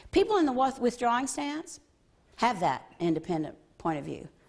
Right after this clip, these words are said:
but they're not aggressive about it. They count on their own strength to get them through. They easily change their focus from one thing to another, depending on what's grabbing their attention at the time. And withdrawing means just this.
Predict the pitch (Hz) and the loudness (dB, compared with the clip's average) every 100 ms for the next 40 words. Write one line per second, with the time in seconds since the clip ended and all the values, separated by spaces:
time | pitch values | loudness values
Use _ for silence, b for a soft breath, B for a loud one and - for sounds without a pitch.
0 | b - 175 - 185 165 - 180 170 151 | b -2 -2 2 0 0 -2 -2 0 -2
1 | 147 147 - - - - - _ B B | -4 -4 -8 -12 -12 -12 -16 _ B B
2 | B B B 269 269 330 330 294 254 240 | B B B 0 2 2 4 4 4 2
3 | 254 311 - - 311 339 - - 247 262 | 2 2 0 -2 0 0 -4 -6 0 2
4 | 254 - 269 294 339 - _ _ _ _ | 2 0 0 0 -4 -14 _ _ _ _
5 | B B B B 208 262 254 - 302 339 | B B B B 2 2 2 -2 -2 4
6 | 403 415 370 269 220 226 - 262 262 226 | 4 4 2 2 2 0 0 0 0 0
7 | 247 240 240 247 240 233 - 233 226 247 | 2 0 2 2 2 -2 -2 -2 2 2
8 | 269 269 247 233 262 240 185 190 247 _ | 2 -2 -6 -4 -4 -2 -4 -6 -12 _
9 | - 214 247 240 226 214 220 214 208 - | -8 0 4 4 4 2 4 2 0 -8
10 | b b b b b b - 240 240 233 | b b b b b b 0 4 4 4
11 | 233 220 214 214 214 185 190 190 190 233 | 2 0 -4 -4 -8 -6 -6 -8 -8 -12
12 | 165 151 190 - _ _ _ - B B | -10 -10 -12 -16 _ _ _ -20 B B
13 | B B - 214 208 208 202 226 247 285 | B B 0 4 4 2 2 2 4 4
14 | 294 208 202 196 - - 240 247 - 185 | 4 2 2 0 -2 0 0 0 -2 -2
15 | 151 - - | -2 -10 -14